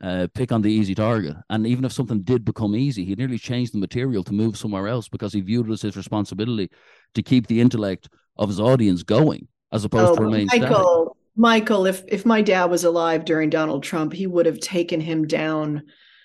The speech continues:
Speaker 2: uh, by his knees
Speaker 1: Do,
Speaker 2: with a
Speaker 1: do you
Speaker 2: baseball.
Speaker 1: also, do you also think, and obviously you'd know much more than me, but this is, this is just a fan's perspective, that he also would have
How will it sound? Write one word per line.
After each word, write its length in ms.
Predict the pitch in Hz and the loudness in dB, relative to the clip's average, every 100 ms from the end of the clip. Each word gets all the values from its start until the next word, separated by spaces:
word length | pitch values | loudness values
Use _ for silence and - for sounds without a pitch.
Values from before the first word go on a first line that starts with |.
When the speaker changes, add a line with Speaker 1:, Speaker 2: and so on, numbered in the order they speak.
| _ _ _ | _ _ _
Speaker 2:
uh, 140 | 160 - - | -6 -6 -4
by 260 | 165 165 | -2 0
his 300 | 160 156 - | 0 -2 -2
knees 460 | 147 160 165 156 139 | 0 2 2 0 2
Speaker 1:
Do, 80 | 143 | 2
Speaker 2:
with 100 | 139 | 2
a 20 | |
Speaker 1:
do 80 | 151 | 4
you 60 | |
Speaker 2:
baseball. 340 | 165 190 156 147 | 4 4 0 -8
Speaker 1:
also, 100 | 139 | -2
do 80 | 156 | 2
you 100 | 143 | 4
also 300 | 165 175 135 | 4 2 0
think, 260 | 156 139 | 0 0
and 80 | 110 | -2
obviously 320 | 120 127 - | -4 -6 -6
you'd 120 | 110 107 | -6 -4
know 140 | 107 | -4
much 220 | 107 - | -4 -6
more 160 | 107 104 | -6 -2
than 140 | 95 | 0
me, 160 | 113 107 | 2 0
but 160 | 85 | -2
this 100 | 104 | -8
is, 80 | 107 | -6
this 180 | 95 117 | -2 -2
is 60 | 117 | -2
just 140 | 113 | -6
a 60 | - | -6
fan's 320 | 107 117 110 | -4 -2 -2
perspective, 560 | 92 - 113 127 98 85 | -6 -8 -4 -4 -4 -2
that 120 | 110 | 2
he 120 | 110 | 4
also 260 | 131 120 127 | 4 4 2
would 180 | 120 | 2
have 220 | 110 92 | 2 0